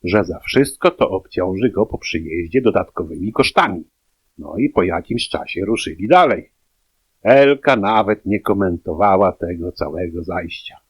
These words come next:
Ale, no, zajeżona była chyba bardzo mocno, bo do samej chałupy słowem się nie odezwała. Elka wejście do chałupy zrobiła prawie jak Bruce Lee,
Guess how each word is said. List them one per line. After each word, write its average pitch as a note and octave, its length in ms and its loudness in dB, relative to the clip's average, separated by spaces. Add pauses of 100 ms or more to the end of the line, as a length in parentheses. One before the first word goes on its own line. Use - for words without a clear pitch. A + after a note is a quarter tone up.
(240)
Ale, A2 540 4 (180)
no, C3+ 340 6
zajeżona G#2+ 880 2
była F#2 320 -2
chyba A#2 360 4
bardzo G2 400 0
mocno, G#2+ 400 2 (280)
bo F2 120 -6
do D#2 140 -12
samej A#2 400 2
chałupy A2 480 2
słowem G#2+ 400 0
się - 160 -4
nie A2+ 120 4
odezwała. G#2 540 2 (1000)
Elka A#2 440 2
wejście F#2 420 -2
do E2+ 120 -10
chałupy F2+ 480 -4
zrobiła F#2 500 -4
prawie F#2+ 400 -2
jak D#2+ 240 -8
Bruce - 420 -6
Lee, - 240 4